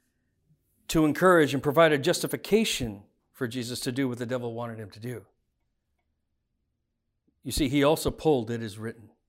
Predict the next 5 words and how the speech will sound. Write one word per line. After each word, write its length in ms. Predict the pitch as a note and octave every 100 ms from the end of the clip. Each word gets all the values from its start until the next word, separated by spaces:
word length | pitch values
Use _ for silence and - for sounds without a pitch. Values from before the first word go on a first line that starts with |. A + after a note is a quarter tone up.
| _ _ _ _ _ _ _ _ _ _ _ _ -
Right? 180 | A2+ B2
He 100 | B2+
used 320 | B2 C3 B2
the 40 | -
Scripture. 420 | - A#2 -